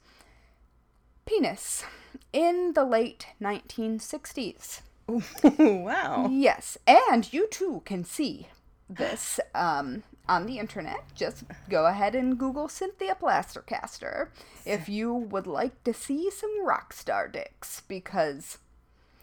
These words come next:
Speaker 1: well, y-, you can certainly see the detail.
Speaker 2: <laughs> Cynthia! My goodness. I wonder what she did with all of them. Is there, like, a thing?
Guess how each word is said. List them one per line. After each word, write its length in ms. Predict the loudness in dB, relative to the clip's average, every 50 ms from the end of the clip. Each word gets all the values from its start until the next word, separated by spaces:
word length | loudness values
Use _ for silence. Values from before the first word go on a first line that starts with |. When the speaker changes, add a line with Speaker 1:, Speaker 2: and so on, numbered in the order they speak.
| -20 -20 -20 _ _ _ _ _ _ _ _ _ _ _ _ _
Speaker 1:
well, 340 | 2 4 4 4 4 2 -6 _ _ _ _ -20
y-, 320 | -20 -20 -14 _ -10 -4 0
you 160 | 0 0 2
can 200 | 4 6 6 6
certainly 680 | 6 4 0 0 0 0 0 -2 -4 -4 -4 -4 -4
see 300 | -6 -4 -2 0 0 0
the 140 | 2 2 0
detail. 520 | 0 -2 -6 -8 -12 -14 -14 -12 -12 -14 -14 -14 -18 2 8
Speaker 2:
<laughs> 1300 | 12 12 12 12 12 12 8 6 6 6 4 -2 -8 -12 -16 -16 -16 -16 -20 -20 -18 -18 -18 -18 -20 -20 -18
Cynthia! 1400 | -16 -14 -12 -8 -2 0 2 4 4 4 4 2 2 4 6 6 8 8 8 8 6 6 4 2 0 -4 -10 _ _ _ -18
My 220 | -14 -12 -12 -12
goodness. 540 | -12 -10 -10 -10 -8 -6 -6 -6 -6 -6 -8 -12 -14
I 80 | -12
wonder 240 | -10 -8 -6 -6 -6
what 140 | -6 -8 -10
she 140 | -10 -12 -8
did 200 | -6 -6 -6 -6
with 160 | -8 -10 -8
all 160 | -8 -8 -8 -10
of 100 | -12 -12
them. 220 | -14 -14 -12 -12
Is 80 | -12 -12
there, 140 | -10 -10 -10
like, 180 | -10 -12 -14
a 40 | -18 -20 _ _
thing? 420 | -8 -8 -6 -6 -6 -6 -6 -8